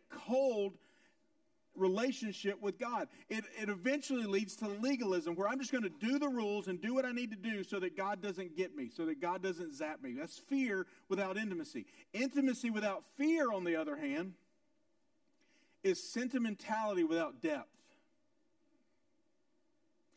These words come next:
Fear without intimacy leads to lazy casual, casual, leads us to be lazy and casual in our obedience. Intimacy without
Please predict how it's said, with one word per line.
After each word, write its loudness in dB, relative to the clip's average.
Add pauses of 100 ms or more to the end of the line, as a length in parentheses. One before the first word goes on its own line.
(160)
Fear 4
without 0
intimacy 0 (240)
leads 0
to -4
lazy 2 (160)
casual, -2 (360)
casual, -2
leads 0
us -6
to -12
be 4
lazy 2
and -6
casual -2
in -2
our 0
obedience. -6 (2250)
Intimacy 2
without -2